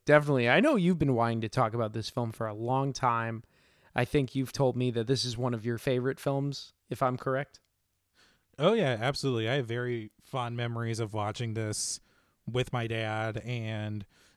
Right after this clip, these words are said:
Speaker 2: just managing to take away something new from it every time that I've watched it, but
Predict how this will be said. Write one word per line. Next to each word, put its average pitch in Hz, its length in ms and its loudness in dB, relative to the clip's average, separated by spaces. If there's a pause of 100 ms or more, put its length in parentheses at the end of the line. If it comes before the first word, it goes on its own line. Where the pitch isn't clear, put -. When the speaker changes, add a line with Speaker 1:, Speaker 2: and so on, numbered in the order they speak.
Speaker 2:
just 110 340 -6
managing 123 600 -4
to 113 460 -8
take 117 260 -10
away 117 340 -6
something 117 460 -6
new 113 220 -6
from 110 200 -8
it 107 140 -12
every 110 240 -6
time 110 240 -4
that 107 140 -4
I've 104 160 -4
watched 113 340 -4
it, 107 240 -6
but 110 220 -6